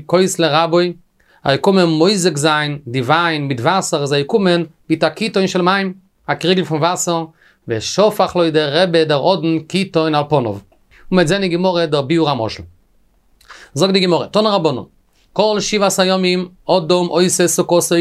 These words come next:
קבע וביתו ארעי. כיצד? היו לו כלים נאים, מעלין לסוכה, זרע סוכה, ווען אויף דעם דאך, רופן אלע מאל עליה. און מצות נאות, מעלין לסוכה, אוכל ושתייה, ומטייל,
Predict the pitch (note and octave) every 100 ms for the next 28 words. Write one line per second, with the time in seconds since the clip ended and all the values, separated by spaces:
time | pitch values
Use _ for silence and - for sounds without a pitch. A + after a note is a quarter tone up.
0 | E3+ E3 E3+ E3 D#3+ D#3+ D#3 D#3 D3+ D3+
1 | C3 B2 F2 F2 F3+ E3 - E2+ - _
2 | _ _ - F#3 E3+ E3+ - F3 F3 F3
3 | F3 F3 F3 - _ B2 C#3 E3 E3 E3
4 | D#3+ D3+ D#3+ C3 A#2+ D#3 C#3+ - E3+ D3+
5 | C3+ C#3+ - A#2 C3+ A2+ - - A#2+ A2+
6 | A#2+ A#2 A#2+ A#2+ G#2+ B2 C#3+ - _ _
7 | _ - - F#3+ F3 D3 D3 C#3 - F#3+
8 | F3+ - F#3 F3 E3+ D#3+ - G#2+ A2 B2+
9 | C#3 C3+ F3 E3+ D#3+ C#3+ D3 _ _ _
10 | _ F3 G3 - F3+ E3+ E3 - _ C3+
11 | E3+ - F#3 F3+ - F3 D#3+ D#3 D#3+ _
12 | E3+ F3 D#3 D3+ D3 E3+ F3 E3 D#3 D3+